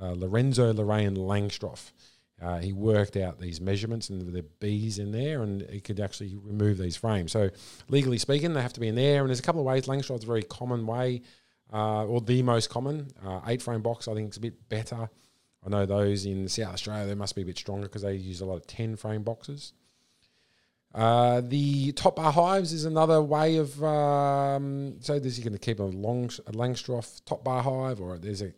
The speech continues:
a Kenyan top bar hive, a Tanzanian, and that's more, bit more natural where the bees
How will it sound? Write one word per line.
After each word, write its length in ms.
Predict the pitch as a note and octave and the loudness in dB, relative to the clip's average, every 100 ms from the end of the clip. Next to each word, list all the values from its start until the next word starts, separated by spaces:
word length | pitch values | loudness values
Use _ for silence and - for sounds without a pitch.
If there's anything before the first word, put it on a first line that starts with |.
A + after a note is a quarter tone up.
| - - | -16 -8
a 220 | G#2 F#2+ F#2 | -6 -6 -8
Kenyan 580 | - C#3 D#3 D#3 D3 C#3 | -4 0 2 2 0 -2
top 200 | C#3+ C3 | -6 -4
bar 120 | C3+ | -4
hive, 300 | B2+ C3 B2+ | -4 -4 -4
a 60 | - | -6
Tanzanian, 920 | - A2+ F#2+ F#2+ A#2 C#3 D3+ C#3+ C3+ - _ _ _ _ _ _ - - | -8 -6 -6 -4 -2 0 2 0 -2 -6 _ _ _ _ _ _ -14 -2
and 100 | A#2 | 2
that's 160 | C3 | 2
more, 260 | C#3+ C#3 B2 - - | 4 4 4 -2 -4
bit 100 | F3 | 0
more 160 | E3 | 2
natural 380 | C#3 C3 C3+ C3 | 2 0 0 0
where 100 | A#2+ | 2
the 100 | G#2+ | 2
bees 760 | G2 A#2+ A#2+ C3 B2+ B2 A2 | -4 0 4 4 4 0 -4